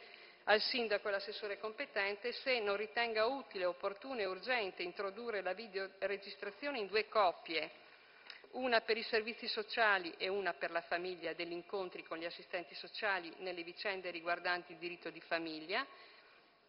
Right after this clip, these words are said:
consentire il diritto alla difesa, principio costituzionalmente sa-, garantito, tutelare gli assistenti sociali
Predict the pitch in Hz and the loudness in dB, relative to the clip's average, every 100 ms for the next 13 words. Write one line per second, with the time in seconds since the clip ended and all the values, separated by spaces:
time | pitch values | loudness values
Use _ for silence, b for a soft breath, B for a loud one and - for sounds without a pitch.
0 | - _ _ _ - - - 269 262 285 | -20 _ _ _ -20 -8 4 4 6 2
1 | 233 - 302 240 185 175 196 220 - 185 | 2 2 2 4 2 0 -2 -2 2 2
2 | 185 185 - 226 202 190 165 190 180 - | 2 -2 -2 2 2 2 0 -2 -4 -4
3 | 240 190 185 190 185 196 - 202 - 190 | -4 -2 -2 -4 -6 -10 -10 -10 -10 -10
4 | - 196 190 202 214 196 190 165 - - | -4 -2 0 0 -2 -2 -4 -6 -8 -16
5 | - - - 170 170 175 175 185 170 - | -14 -12 -10 0 2 2 -4 -10 -12 -10
6 | 233 - 311 - 226 247 269 208 185 175 | -10 -6 -6 0 4 8 8 6 2 -4
7 | 175 190 - 185 180 185 180 - 208 190 | -6 -8 -8 -8 -8 -12 -12 -4 0 0
8 | 170 | -2